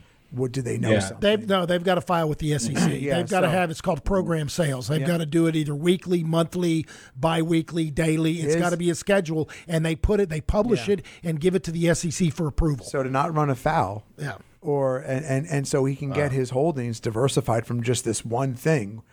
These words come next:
Speaker 3: Mm-hmm.
Speaker 1: a massive amount of Facebook stock.
Speaker 3: Well, it, it also helps the way he's doing it,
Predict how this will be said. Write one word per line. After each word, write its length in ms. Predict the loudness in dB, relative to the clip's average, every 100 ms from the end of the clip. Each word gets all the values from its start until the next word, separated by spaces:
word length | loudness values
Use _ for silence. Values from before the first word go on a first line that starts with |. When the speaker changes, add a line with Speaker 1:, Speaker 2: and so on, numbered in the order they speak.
| _ -8
Speaker 3:
Mm-hmm. 140 | -2
Speaker 1:
a 40 | 0
massive 420 | 2 0 0 -2
amount 260 | 0 0 -2
of 100 | 0
Facebook 460 | 0 0 -2 -8
stock. 460 | -8 -8 -10 -12 -18 _ -18 -16
Speaker 3:
Well, 220 | -2 0
it, 100 | 0 -2
it 140 | 0
also 480 | 2 0 -2 -2 0
helps 420 | 0 0 0 -6
the 100 | -4
way 180 | -2 0
he's 220 | 0 -2 0
doing 260 | 2 2 0
it, 220 | -6